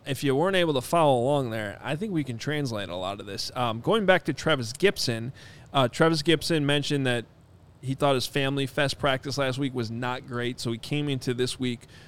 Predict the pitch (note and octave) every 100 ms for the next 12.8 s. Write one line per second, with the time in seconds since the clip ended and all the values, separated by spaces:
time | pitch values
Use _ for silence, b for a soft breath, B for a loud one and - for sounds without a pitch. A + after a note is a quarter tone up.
0 | B - B2+ B2 - - C#3 C#3+ C#3+ B2+
1 | B2 - - D3 C#3 C#3 C3 B2+ C3 C3
2 | C#3+ C3 A#2 - C3+ B2 A2+ G#2+ C3 C#3
3 | C#3 C3+ B B B - A#2 A2+ B2 B2
4 | C#3+ D#3+ D#3 C3 D3 C3 - A#2+ D3+ C#3+
5 | C#3+ C#3 C3 B2+ - - D#3 D#3+ C3+ C3
6 | C3 C3 C3+ A#2+ B2 A#2+ A#2+ C3 A#2+ A2+
7 | B2 - A#2+ A2 A#2 A#2 A#2+ A2 - A2
8 | - C#3+ C3 B2 - B B B - G#2+
9 | G2+ G2 B2+ C#3 C#3 C3 B2+ A2+ B2+ -
10 | B2 A2+ - C3+ A#2+ A#2+ - - F3+ -
11 | F#3 F3 E3+ D#3+ - - - - - C3+
12 | C3 B2 A#2+ A#2 A2+ A2 G#2+